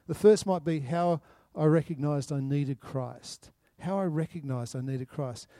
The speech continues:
Um, explain the place you were before you accepted Jesus.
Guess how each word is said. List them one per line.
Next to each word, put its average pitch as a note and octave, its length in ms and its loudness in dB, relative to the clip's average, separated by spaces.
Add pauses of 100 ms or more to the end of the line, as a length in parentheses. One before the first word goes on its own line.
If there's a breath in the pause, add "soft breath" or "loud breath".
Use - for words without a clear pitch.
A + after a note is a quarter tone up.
(360 loud breath)
Um, C#3+ 320 -6 (120)
explain G#3 680 -4
the G3+ 100 -2
place - 380 -2
you E3 100 2
were D#3 160 4
before D3+ 360 -2
you C3+ 160 2
accepted C3+ 640 -6
Jesus. A#2 580 -8